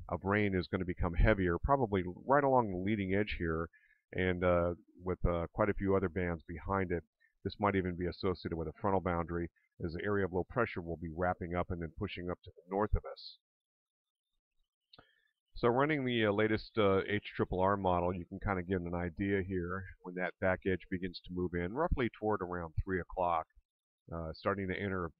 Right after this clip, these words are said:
parts of southwestern Vermont by even, uh, as early as noon, uh, one o'clock, and, uh, that's gonna be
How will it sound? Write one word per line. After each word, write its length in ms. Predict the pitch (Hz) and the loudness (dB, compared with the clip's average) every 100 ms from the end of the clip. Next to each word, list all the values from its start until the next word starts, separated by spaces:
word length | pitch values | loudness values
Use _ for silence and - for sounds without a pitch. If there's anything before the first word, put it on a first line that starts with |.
| _ | _
parts 200 | 95 92 | 0 0
of 120 | 82 | -2
southwestern 580 | - 113 113 95 90 90 | 0 2 2 0 -2 -6
Vermont 400 | 82 90 90 92 - | -8 -4 -2 -2 -2
by 180 | 85 85 | -2 -2
even, 400 | 90 85 85 82 | -2 -4 -4 -4
uh, 120 | 82 80 | -4 -4
as 100 | 80 | -4
early 280 | 90 87 85 | -4 -4 -4
as 120 | 73 | -6
noon, 540 | 87 113 113 92 107 107 - - 78 | -4 0 2 0 -4 -10 -12 -14 -12
uh, 60 | |
one 220 | 80 87 90 | -6 -2 -2
o'clock, 440 | - 120 98 82 - - | -2 0 2 0 -4 -14
and, 400 | 87 87 87 87 | -6 -4 -2 -2
uh, 220 | 87 85 85 | -2 0 0
that's 220 | 113 - | -2 -2
gonna 180 | 110 95 | -6 -4
be 240 | 92 87 | -4 -6